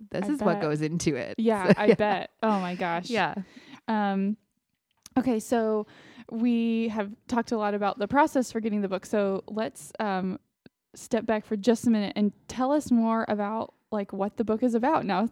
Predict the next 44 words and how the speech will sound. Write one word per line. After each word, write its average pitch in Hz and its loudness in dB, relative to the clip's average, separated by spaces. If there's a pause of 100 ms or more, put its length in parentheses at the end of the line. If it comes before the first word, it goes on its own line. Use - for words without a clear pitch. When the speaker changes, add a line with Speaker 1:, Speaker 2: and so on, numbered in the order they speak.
Speaker 2:
that, 208 2
now 285 6
Speaker 1:
Yeah. 466 4
Speaker 2:
that 226 -2
you 220 0
have 196 -4 (100)
all 240 6
of 220 0
the 208 0
content. 214 -2
So 180 -2
Speaker 1:
Right. 214 2
Speaker 2:
kind 247 0
of, 254 -2
like, 233 -2
give 226 0
us 247 -2
an 254 2
overview 220 4
and 196 -4 (260)
who 254 6
your 220 4
intended 208 0 (100)
audience 190 0
is 190 -2
and 180 -6 (240)
what 202 6 (120)
they're 185 0
going 175 -4 (120)
to 208 -4
get 185 -4
out - -2
of 214 -14
the - -14
book. - -16
Speaker 1:
Okay. 185 2 (440)
Well, 220 4
basically, 226 0 (160)
the 190 -4
whole 247 2
inspiration 185 0
for 165 -4
this 156 -2
book 151 -4